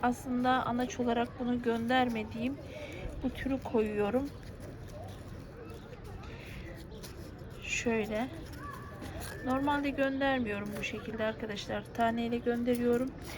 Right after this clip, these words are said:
Anaçları kendime bırakıyorum tabii ki de. Şöyle. Bunu koydum ben kendisine.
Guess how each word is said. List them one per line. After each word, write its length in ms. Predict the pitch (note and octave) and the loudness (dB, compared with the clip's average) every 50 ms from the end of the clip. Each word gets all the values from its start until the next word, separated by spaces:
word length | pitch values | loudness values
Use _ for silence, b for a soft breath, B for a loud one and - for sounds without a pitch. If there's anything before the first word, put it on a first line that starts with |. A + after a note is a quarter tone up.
| B B B B B B B - | B B B B B B B -4
Anaçları 760 | - A3+ A3+ A#3+ A#3+ A#3+ - - B3 A#3+ A#3 A#3+ A#3 A#3+ C#4 C4 B B B B B B B - | 0 2 4 4 4 2 0 -2 0 2 4 4 4 4 2 0 B B B B B B B -8
kendime 480 | - - B3+ B3+ C4 C4+ C4+ C4+ B3+ B3 | -4 -2 -2 0 0 0 -2 -2 0 0
bırakıyorum 520 | A3 G3+ G3 - - - A3 G3+ G#3+ G#3 - - - | 0 0 -2 -2 -4 -2 -2 -2 -2 -4 -6 -4 -4
tabii 280 | A3+ G#3+ G#3+ G#3 G3+ | -2 -2 -2 -4 -6
ki 140 | - - G#3 | -6 -6 -2
de. 160 | G#3 A3+ C4 - - - - - - - - B B B B B B B B - | -2 -2 -2 -2 -6 -12 -14 -14 -12 -12 -12 B B B B B B B B -4
Şöyle. 580 | - - - - A3+ G#3 G#3 A3+ B3 A#3 C#4 C#4 - - - - - G#3+ A#3 | -2 0 2 4 4 4 4 2 0 -2 -2 -4 -6 -10 -10 -8 -6 -2 0
Bunu 320 | B3+ B3+ B3 B3+ B3+ B3+ B3 - - - - - - | 2 4 4 6 4 4 2 0 -6 -10 -10 -10 -8
koydum 480 | - - C4+ B3 B3 B3 C4+ B3+ A#3+ A3+ | 0 4 4 4 4 4 2 2 2 2
ben 160 | A3+ A3+ A3 | 2 2 0
kendisine. 720 | - - - B3 A#3+ A#3 A#3 B3 A3+ - - B3 C4 C#4+ | 0 0 2 2 2 2 0 -2 -4 -2 0 0 0 0